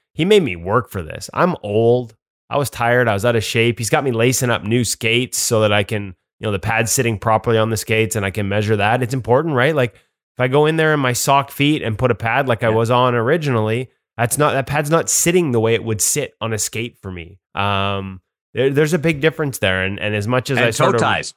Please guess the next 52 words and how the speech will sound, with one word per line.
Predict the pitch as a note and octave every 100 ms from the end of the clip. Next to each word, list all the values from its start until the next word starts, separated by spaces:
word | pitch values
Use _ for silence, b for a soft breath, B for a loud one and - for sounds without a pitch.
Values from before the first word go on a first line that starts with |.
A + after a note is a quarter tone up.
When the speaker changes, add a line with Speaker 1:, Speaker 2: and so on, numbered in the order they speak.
| C3
Speaker 2:
like, | A#2+
doing | C#3 D3
the | C3+
whole | B2+ C#3
toe | C3 B2+ C#3+
tie, | C#3 A#2+ A2+
everything. | B2+ D#3+ E2 B1 -
Speaker 1:
Yeah, | D3
I | E3+
rolled | G3 A3 A3
my | G#3+ G3+
eyes | G#3+ G3
at | E3
him | C3+
when | C3
we | C3
had | C3+ C3+
me | C3+ A#2+
play | C3 B2+
dress | A2+ A#2 B2 -
up, | B2+ -
the | G#2+
knee | B2+ D#3
pads. | D3+ D3 C#3+ B2+
I | D#3+
mean, | D3+ D3
I |
think | D3+ D#3
you |
can | D3+ C3+
maybe | C#3 C#3+ C#3
get | C#3
away | C#3 C3+
without | B2+ A2 C3+
the | C3
knee | C3+ C#3
pads, | C#3 C#3 D3 A2+
but | C3
it's | C3
important. | C#3+ D#3+ G3+
Again, | A#2 C3+ A2+
I | E2+ A#2+
wear, | A#2+ B2 C3 C3 C3 -
uh, | A2+ A2+
the | A2
C | -
C | A#2+ C3+
M | B2
Pro | A#2 C3
knee | B2+ A#2+
pads, | B2+ C3 C3
a, | G2